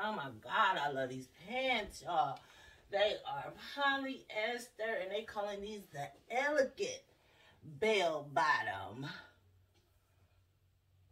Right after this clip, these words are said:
pants. They are so cute. They multicolor. They call them color block as well. Look at all the colors. Orange, blue, yellow, green. Oh, the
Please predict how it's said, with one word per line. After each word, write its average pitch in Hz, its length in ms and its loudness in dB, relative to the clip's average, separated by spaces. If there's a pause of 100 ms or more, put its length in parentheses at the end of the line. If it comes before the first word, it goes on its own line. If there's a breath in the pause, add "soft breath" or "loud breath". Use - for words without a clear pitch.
(160)
pants. - 1200 -8 (160)
They 135 140 -12
are 139 160 -12
so 175 360 -4
cute. 185 380 -8
They 135 160 -8
multicolor. 170 1040 -4
They 151 120 -2
call 156 240 -8
them 135 180 -8 (220)
color 208 380 -2
block - 320 -12 (220)
as 127 80 -10 (220)
well. 165 400 0
Look 139 140 -10
at - 200 -12
all 170 300 6
the 110 60 -8
colors. - 380 -12 (160)
Orange, 214 460 0 (160)
blue, 226 500 4
yellow, 196 640 0
green. 233 560 -2 (840 loud breath)
Oh, 208 360 6
the - 140 -4